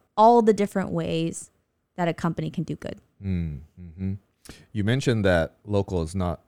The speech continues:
Speaker 2: always best. Could you get into that, or maybe just kind of Taiwan's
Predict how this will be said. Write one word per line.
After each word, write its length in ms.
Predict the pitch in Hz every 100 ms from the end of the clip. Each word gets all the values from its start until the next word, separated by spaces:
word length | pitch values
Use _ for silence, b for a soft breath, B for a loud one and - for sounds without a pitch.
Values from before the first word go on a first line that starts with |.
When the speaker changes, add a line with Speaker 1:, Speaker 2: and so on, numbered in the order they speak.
| _
Speaker 2:
always 260 | 92 78 82
best. 520 | - 113 202 - - -
Could 180 | 113
you 280 | 110 123 123
get 340 | - 120 120 120
into 220 | 127 123
that, 240 | 123 147
or 260 | 117 104 104
maybe 360 | 113 113 101
just 340 | 90 95 90 -
kind 200 | 95 87
of 240 | 82 -
Taiwan's 880 | - 95 90 87 87 87 85 -